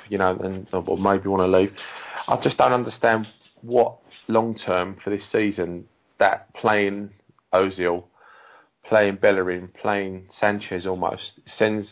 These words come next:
sends to the other players that are committed to the side. You know, you look at someone like Giroud, you know, people like that, that, that, that, that have turned down the chance to go, even though they're not playing, and they're, they're, they're, they're left on the sideline. I'm just not sure what that,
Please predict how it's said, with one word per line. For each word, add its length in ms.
sends 320
to 100
the 120
other 140
players 440
that 60
are 300
committed 320
to 60
the 60
side. 380
You 80
know, 80
you 140
look 100
at 80
someone 300
like 180
Giroud, 540
you 120
know, 160
people 300
like 120
that, 240
that, 180
that, 200
that, 220
that 140
have 100
turned 240
down 180
the 80
chance 360
to 60
go, 420
even 160
though 140
they're 100
not 320
playing, 460
and 120
they're, 280
they're, 260
they're, 260
they're 120
left 240
on 100
the 80
sideline. 540
I'm 100
just 160
not 180
sure 280
what 200
that, 260